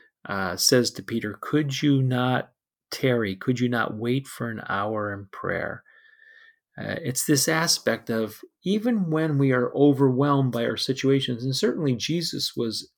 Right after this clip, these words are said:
overwhelmed by what was coming down the road to him, there is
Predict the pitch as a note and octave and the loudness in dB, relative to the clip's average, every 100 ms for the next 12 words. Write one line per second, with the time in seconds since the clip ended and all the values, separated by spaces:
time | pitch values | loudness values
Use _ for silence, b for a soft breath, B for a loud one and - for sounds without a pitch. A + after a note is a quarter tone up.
0 | _ D3+ D3 C#3 B2+ C3+ C#3 A#2+ G#2+ A2 | _ 6 6 6 6 4 4 0 0 -2
1 | A2 G#2 A2+ - G2+ - A2 G#2+ A2 G#2+ | -2 -2 -4 -4 -10 -10 -8 -8 -8 -10
2 | G#2 G#2+ A2 - G2+ G2 A2+ B B B | -8 -8 -10 -12 -10 -10 -12 B B B
3 | B B B - B2 C3 C3+ C3+ C#3 C3 | B B B -6 4 6 6 6 4 4
4 | C3 B2+ B2 - - | 4 4 0 -2 -4